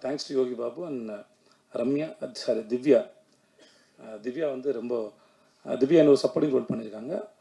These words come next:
அதை நீங்க ட்ரெய்லர்ல பார்த்துருப்பீங்க. அ, அவங்க ரொம்ப அற்புதமான ஆக்டர். திவ்யாவுக்கு ரொம்ப நன்றி. Thank you so much. I think நான் யாரையும் விடல நினைக்கிறேன். And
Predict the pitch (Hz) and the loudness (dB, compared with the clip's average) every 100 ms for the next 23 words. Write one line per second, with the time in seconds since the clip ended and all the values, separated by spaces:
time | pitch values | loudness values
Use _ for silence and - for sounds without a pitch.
0 | - 117 117 113 110 147 139 113 - 123 | -12 -10 -6 -6 2 4 6 4 4 2
1 | 127 123 120 143 - _ _ _ - _ | 2 -2 -4 -6 -6 _ _ _ -20 _
2 | _ _ - - - 131 151 156 135 131 | _ _ -20 -18 -8 -2 0 2 2 0
3 | - 123 131 127 110 - 139 117 120 127 | 0 -4 -4 -4 -6 -10 -10 -10 -8 -6
4 | 120 - 110 120 107 98 156 - 110 - | -6 -8 -12 -12 -12 -12 -14 -14 -14 -12
5 | - 120 120 147 - 120 110 104 110 110 | -8 -8 -8 -12 -10 -10 -8 -8 -8 -8
6 | 117 110 110 107 101 135 123 110 | -8 -10 -12 -12 -12 -10 -10 -12